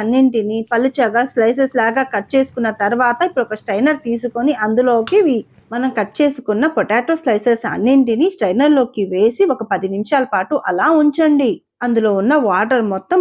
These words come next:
మంచిగా స్ట్రెయిన్ అయ్యేంత వరకు. ఆ తర్వాత ఒక క్లాత్ లేక టిష్యూస్ మీద మనం కట్ చేసుకున్న పొటాటో స్లైసెస్ అన్నింటి పలుచగా స్ప్రెడ్ చేసి ఫ్యాన్ కింద ఒక టెన్ to ఫిఫ్టీన్ మినిట్స్ వరకు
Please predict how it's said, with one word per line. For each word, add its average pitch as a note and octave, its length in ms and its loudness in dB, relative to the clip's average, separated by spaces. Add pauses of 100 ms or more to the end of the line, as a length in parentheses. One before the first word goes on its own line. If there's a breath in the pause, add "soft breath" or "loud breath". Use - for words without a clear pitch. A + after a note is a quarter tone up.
(160)
మంచిగా G3+ 440 0
స్ట్రెయిన్ E4 300 2
అయ్యేంత D4 320 2 (120)
వరకు. B3 280 0 (380)
ఆ - 20 -2 (160)
తర్వాత C4+ 360 0 (120)
ఒక A3+ 100 -4 (120)
క్లాత్ A#3+ 300 0 (120)
లేక G#3 220 -2 (120)
టిష్యూస్ - 540 -6
మీద A3+ 200 2 (500)
మనం B3+ 220 -2
కట్ A3+ 200 -4
చేసుకున్న C4+ 400 0 (100)
పొటాటో B3+ 420 0
స్లైసెస్ B3 460 0
అన్నింటి B3+ 360 2 (120)
పలుచగా C4+ 480 0
స్ప్రెడ్ A3 320 -2
చేసి B3+ 280 2 (120)
ఫ్యాన్ A3+ 280 -2
కింద A3+ 240 0 (600)
ఒక D#4+ 180 -4
టెన్ A#3+ 240 2
to F#4 140 0
ఫిఫ్టీన్ A#3 300 -2
మినిట్స్ C4+ 280 0
వరకు A3+ 200 0